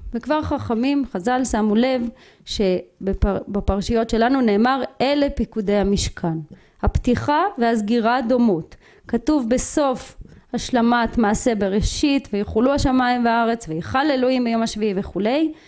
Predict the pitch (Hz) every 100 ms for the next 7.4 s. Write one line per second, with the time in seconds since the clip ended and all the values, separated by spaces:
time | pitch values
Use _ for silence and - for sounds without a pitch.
0 | - _ 208 190 262 294 294 240 233 -
1 | - 254 247 240 226 220 220 - _ _
2 | - 208 - 277 285 254 254 233 240 208
3 | 185 180 226 233 226 208 202 - 226 214
4 | 196 185 190 208 254 226 190 180 165 -
5 | 302 254 240 233 240 220 220 190 - 254
6 | 240 - 190 - 214 190 185 - 202 190
7 | - 175 - 277